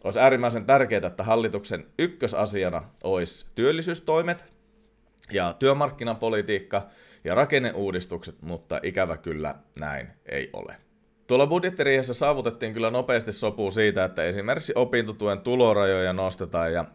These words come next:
työperäisen maahanmuuton lupajärjestelmiä helpotetaan, mitkä on tietenkin ihan kivoja asioita, mutta sinällään varsin maltillisia pieniä tipuaskelia kohti oikeata suuntaa. Ö,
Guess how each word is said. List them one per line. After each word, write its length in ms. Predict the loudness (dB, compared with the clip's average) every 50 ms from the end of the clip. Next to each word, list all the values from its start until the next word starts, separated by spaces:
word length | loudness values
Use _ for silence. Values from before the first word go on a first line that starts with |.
| -8
työperäisen 520 | -4 -2 -2 -2 -2 -2 -2 -2 -4 -6 -8
maahanmuuton 600 | -4 -4 -2 -2 -2 -4 -6 -8 -8 -6 -4 -4
lupajärjestelmiä 960 | -4 -2 0 0 0 0 0 -2 -4 -6 -6 -8 -8 -10 -8 -4 -4 -4 -2
helpotetaan, 600 | -2 -2 -4 -4 -6 -8 -10 -10 -10 -12 -12 -12
mitkä 220 | -14 -14 -6 -6
on 60 | -4 -4
tietenkin 320 | -4 -6 -6 -6 -4 -4
ihan 160 | -4 -4 -6
kivoja 440 | -6 -6 -6 -2 0 2 4 4 4
asioita, 480 | 2 0 -2 -2 0 0 0 0 -2 -2
mutta 200 | -6 -8 -8 -6
sinällään 420 | -2 0 0 2 2 2 0 2
varsin 400 | 0 -2 -2 -2 -6 -6 -8 -8 -6
maltillisia 680 | -2 0 0 0 0 -2 -4 -4 -4 -4 -2 -2 -4 -4
pieniä 460 | -2 -2 0 0 0 -2 -4 -6 -6
tipuaskelia 800 | -6 -8 -8 -6 -4 -4 -2 -4 -6 -6 -8 -4 -2 -2 -4 -4 -8 -14 -20 -20 -20 _ -2
kohti 320 | 2 2 2 4 2 2
oikeata 440 | 2 4 4 4 4 2 0 -2 -2
suuntaa. 680 | -4 -4 -4 -4 -4 -6 -8 -8 -8 -10 -10 -10 _ _ -20 -20 -20 -20 -20 -20 _ -6 0
Ö, 300 | 2 4 4 4 2 -2